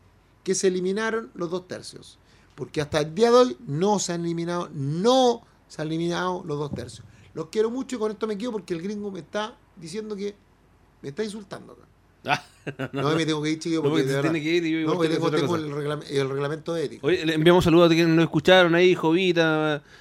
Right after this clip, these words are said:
Speaker 2: y Rodolfo, por favor.
Speaker 1: Oye, se fueron
Speaker 2: Mante-,
Speaker 1: la bola.
Speaker 2: man-, sí, no, está bien, está bien, está
Speaker 1: No,
Speaker 2: bien.
Speaker 1: está bien,
Speaker 2: Está bien que
Speaker 1: apasionado.
Speaker 2: sigan lo que estamos conversando nosotros y se
Speaker 1: Eso me
Speaker 2: apasionen y
Speaker 1: gusta,
Speaker 2: todo.
Speaker 1: apasionado.
Speaker 2: Pero al, al final de, al
Speaker 1: Somos
Speaker 2: final
Speaker 1: todos
Speaker 2: de todo,
Speaker 1: hermanos.
Speaker 2: somos todos hermanos, somos
Speaker 1: Eso
Speaker 2: todos
Speaker 1: es verdad.
Speaker 2: amigos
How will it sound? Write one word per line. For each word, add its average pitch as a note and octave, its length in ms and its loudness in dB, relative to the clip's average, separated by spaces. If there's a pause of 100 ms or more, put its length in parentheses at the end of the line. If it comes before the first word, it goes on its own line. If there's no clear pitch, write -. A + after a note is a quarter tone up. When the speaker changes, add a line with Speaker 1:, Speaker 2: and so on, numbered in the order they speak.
(220)
Speaker 2:
y C#3 220 4
Rodolfo, D#3+ 480 10
por D3+ 160 10
favor. D3+ 420 8
Speaker 1:
Oye, E3 340 0 (280)
se - 100 -14
fueron D#3 320 0
Speaker 2:
Mante-, D3+ 160 0
Speaker 1:
la - 60 -
bola. C#3+ 80 0
Speaker 2:
man-, A#2+ 520 -6
sí, B2+ 260 2
no, B2 100 4
está C3 160 2
bien, B2 200 2
está - 140 -4
bien, A2 300 -2
está D#3+ 140 -2
Speaker 1:
No, A#3 80 6
Speaker 2:
bien. D#4+ 180 2
Speaker 1:
está A3+ 160 4
bien, C#4 220 4
Speaker 2:
Está A#3+ 240 6
bien D#3 120 6
que F#3 60 10
Speaker 1:
apasionado. G#3 260 4
Speaker 2:
sigan F#3 240 4
lo F3 80 4
que E3+ 60 -2
estamos F3+ 340 0
conversando E3 500 0
nosotros E3 380 -2
y D#3 40 6
se - 40 6
Speaker 1:
Eso D#3 120 4
me D3 60 2
Speaker 2:
apasionen F3 340 6
y - 40 2
Speaker 1:
gusta, D3 80 0
Speaker 2:
todo. G#2 340 -2
Speaker 1:
apasionado. F3 480 -2
Speaker 2:
Pero C#3 380 6
al, C3+ 260 0
al C3 100 -4
final D#3 360 -2
de, E3 600 -2
al D3 40 0
Speaker 1:
Somos F#3 140 2
Speaker 2:
final D3 120 2
Speaker 1:
todos A3+ 120 4
Speaker 2:
de A3 40 -2
todo, G3+ 120 4
Speaker 1:
hermanos. F#3+ 260 2
Speaker 2:
somos D3 200 -8
todos D#3 180 0
hermanos, E3 420 -2
somos C3+ 180 -6
Speaker 1:
Eso E3+ 100 0
Speaker 2:
todos D3 120 2
Speaker 1:
es C#3+ 60 2
verdad. E3 160 2
Speaker 2:
amigos D#3+ 340 0